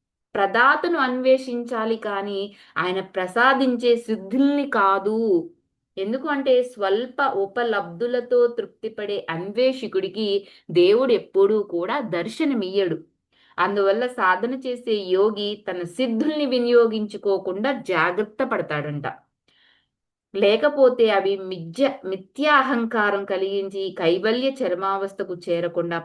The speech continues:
పక్కదారి పట్టించేస్తాయి. యోగి తన అనంత లక్ష్యాన్ని చేరినప్పుడు విభూతులు ప్రదర్శించవచ్చు, ప్రదర్శించకపోవచ్చు. అది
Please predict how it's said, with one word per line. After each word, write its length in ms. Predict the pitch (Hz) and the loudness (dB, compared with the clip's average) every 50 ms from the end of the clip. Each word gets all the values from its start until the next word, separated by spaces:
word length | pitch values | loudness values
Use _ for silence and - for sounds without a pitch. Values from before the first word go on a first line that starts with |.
| - | -8
పక్కదారి 720 | - 160 156 - _ _ - 226 220 220 208 196 196 - 285 | -10 -10 -10 -10 _ _ -4 -2 0 2 2 4 4 2 0
పట్టించేస్తాయి. 1160 | 277 - 226 - - - 175 170 175 - 175 170 160 - _ 170 160 151 156 160 180 190 185 175 165 - - _ _ _ _ _ _ _ | 0 -2 -2 -2 -2 -4 -6 -6 -4 -6 -6 -6 -6 -8 _ -10 -8 -6 -6 -4 -4 -2 0 0 -2 -2 -6 _ _ _ _ _ _ _
యోగి 380 | 196 202 214 226 247 254 269 285 | 2 6 8 8 8 6 4 -2
తన 240 | 269 247 226 220 220 214 - - _ - | -2 -2 0 0 0 -2 -4 -10 _ -4
అనంత 420 | 190 196 220 247 277 294 285 - | -2 0 0 -2 -2 -2 -2 -2
లక్ష్యాన్ని 600 | 269 254 233 208 208 - - 226 208 208 208 208 | 0 0 0 0 -2 -2 -4 -4 -2 -2 -4 -6
చేరినప్పుడు 680 | 202 - 214 196 196 202 214 214 208 196 - - 185 190 185 185 175 | -4 0 0 0 0 0 -2 -4 -4 -6 -4 -2 -2 0 0 0 -2
విభూతులు 580 | 170 190 165 156 202 233 247 233 247 233 226 | -2 -4 -4 -2 -2 -2 -2 0 0 0 -2
ప్రదర్శించవచ్చు, 1080 | 226 - 196 170 160 180 220 226 - 294 269 254 233 233 208 180 170 160 160 - 170 156 - - _ _ _ _ | -2 0 -4 -2 0 0 -2 -2 0 0 0 0 2 0 0 0 0 0 -2 -6 -10 -10 -10 -14 _ _ _ _
ప్రదర్శించకపోవచ్చు. 1200 | 185 170 156 160 214 269 277 311 311 302 320 311 330 320 330 311 302 302 294 294 285 - 285 262 - - - _ _ _ _ _ _ _ _ _ _ _ _ _ _ _ _ _ _ _ _ _ _ _ _ | -2 -2 2 2 2 0 0 -2 -4 -4 -2 -2 -4 -2 0 0 0 0 0 -4 -6 -6 -8 -8 -8 -8 -12 _ _ _ _ _ _ _ _ _ _ _ _ _ _ _ _ _ _ _ _ _ _ _ _
అది 300 | - 196 208 220 269 269 | -2 -2 0 2 2 2